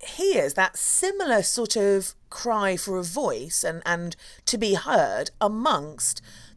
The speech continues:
the women who are fighting for the right to vote, the suffragettes and the suffragists. And Sophia Duleep Singh, princess, Indian princess, royalty, living in England, goddaughter to Queen Victoria, gets involved with the suffrage movement.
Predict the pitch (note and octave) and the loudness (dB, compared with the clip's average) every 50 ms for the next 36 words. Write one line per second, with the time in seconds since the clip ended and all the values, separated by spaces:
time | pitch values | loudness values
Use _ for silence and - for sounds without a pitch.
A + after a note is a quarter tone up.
0 | - - G3+ G3+ G#3+ G#3+ G#3 G3+ F#3+ F#3 - E3+ F#3+ F#3 F3+ F3 - - F#3+ F3+ | -4 -2 0 2 2 2 2 2 0 -2 -4 -4 -2 0 0 0 0 -2 -2 -2
1 | F3 - F#3 E3+ E3 - E3+ D#3 D#3 D3 - - - D3+ D#3 C#3 B2+ - - - | -2 -2 -6 -8 -8 -8 -8 -6 -6 -6 -6 -6 -4 0 0 0 0 -2 -4 -4
2 | - E3 D3 - - D3 - D3+ B2+ - - - D#3 D3 - - C#3 - - C#3+ | -2 -2 -4 -4 -6 -6 -4 -4 -4 -4 -6 -10 -10 -8 -8 -8 -8 -10 -12 -8
3 | D3+ G3+ E3 C3+ - - - - - - - - - - - - - - - - | -6 -6 -6 -6 -8 -10 -10 -10 -10 -10 -12 -16 -20 -20 -20 -20 -20 -20 -20 -20
4 | - - - - - - - - - - - - G3+ G#3 G3 - - - - F#4 | -20 -20 -20 -20 -20 -20 -20 -20 -20 -6 0 0 2 2 2 0 0 0 -2 0
5 | G4 G4+ G4+ - E4 D4 C#4+ D4 C#4 A#3+ - F3+ D#3 C#3 C#3 C#3 C3+ D#3+ - - | 0 0 0 0 0 -2 -2 -4 -4 -2 -2 0 0 0 -2 -6 -10 -14 -16 -20
6 | - - - - - _ _ - - - - - - - - - E4+ E4+ D#4 - | -20 -20 -20 -20 -20 _ _ -20 -20 -20 -20 -20 -14 -6 -2 0 0 0 0 2
7 | - A3+ F3+ D3+ - - - - E4 F4+ F#4 F4+ F4+ E4 C#4+ B3 A#3+ G3 E3+ E3+ | 2 4 4 4 2 0 -2 -2 -2 0 0 0 0 0 0 -2 -4 -2 -2 -2
8 | - D#3+ D3 D3 D3+ D#3 - - - - - - - - - - - - - - | 0 0 0 0 0 0 -2 -2 -2 -2 -4 -8 -14 -20 -20 -20 -20 -20 -20 -20
9 | - - - A#3+ C#4+ D4+ D4 C4+ A3 G3 G3 - F3+ E3 F3 G3+ A#3+ D#4 C#4+ C#4+ | -20 -16 -8 -2 0 2 4 4 4 2 2 0 -2 -4 -4 -4 -4 -2 -2 -2
10 | B3 G#3+ F#3+ F3 E3+ E3+ E3 E3 E3 D#3+ E3 D#3+ E3 - - - - - D#4+ D4+ | 0 0 -2 -2 -2 -2 0 0 2 2 0 -4 -8 -14 -16 -14 0 4 4 4
11 | D4 B3 G#3+ A#3+ A3 G3+ G3 - - F#3 F3 F3 - F#3+ F3 E3 E3+ C#3+ - - | 4 4 2 2 2 2 2 2 0 -4 -6 -6 -6 -6 -6 -6 -6 -8 -6 -4
12 | E3+ E3 E3 E3 E3 - - E3+ - - F#3+ F#3 G#3+ - - - - A#3+ G#3 G3+ | -2 0 2 2 0 0 -2 -6 -4 0 0 0 0 -2 -4 -6 -6 -4 -6 -8
13 | E3 D#3+ F3 E3 D3+ C#3 C3+ C#3 C#3 C#3+ - - - D3 C#3+ - D3 C#3+ - - | -6 -2 -2 0 0 0 -2 -4 -6 -8 -10 -12 -12 -14 -12 -10 -6 -4 -2 0
14 | - - C#3+ - - - - C#3+ C3+ - - - D3 B2+ B2+ C#3 D3 C#3 A#2+ B2 | 0 -2 -2 -4 -6 -8 -10 -10 -10 -10 -12 -14 -14 -14 -12 -10 -10 -10 -10 -12
15 | A2+ G2 - - - - | -16 -12 -10 -10 -10 -10